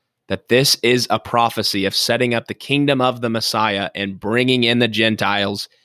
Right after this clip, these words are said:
is very certain. So we've seen Amos,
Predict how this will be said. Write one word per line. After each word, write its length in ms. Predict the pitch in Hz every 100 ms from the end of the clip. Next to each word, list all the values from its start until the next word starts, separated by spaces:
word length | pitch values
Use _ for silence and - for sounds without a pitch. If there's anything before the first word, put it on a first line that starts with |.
| _ _ -
is 160 | -
very 300 | - 120 113
certain. 580 | 107 113 101 92 90 101 _ _ _ _ _ _ _ _ _ _ _ _ _ -
So 80 | -
we've 100 | 87
seen 260 | - 95 - -
Amos, 580 | 113 135 160 - -